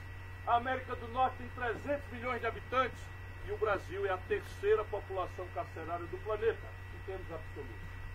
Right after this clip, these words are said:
Setecentos e sessenta mil pessoas, setenta por cento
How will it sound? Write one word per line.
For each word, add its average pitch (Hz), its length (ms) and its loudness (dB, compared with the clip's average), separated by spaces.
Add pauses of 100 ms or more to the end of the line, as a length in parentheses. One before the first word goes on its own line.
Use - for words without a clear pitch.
(480)
Setecentos - 1040 2
e 247 80 -4
sessenta 226 560 0
mil 233 160 0
pessoas, 202 540 6 (640)
setenta 302 920 2
por 285 200 -4 (120)
cento 269 360 2